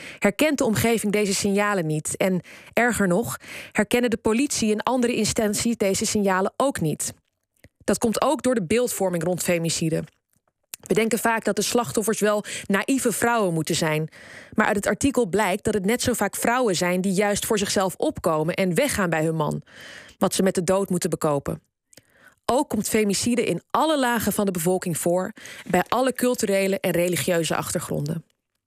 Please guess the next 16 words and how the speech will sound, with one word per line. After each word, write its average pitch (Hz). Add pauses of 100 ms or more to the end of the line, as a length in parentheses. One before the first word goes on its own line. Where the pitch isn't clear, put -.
(840)
De -
politie 269
is -
vaak 254
niet 233
in 214
staat 233
om 202
verschillende 220
meldingen 196
en 190
signalen 208
met 185
elkaar 190
te 185
verbinden 165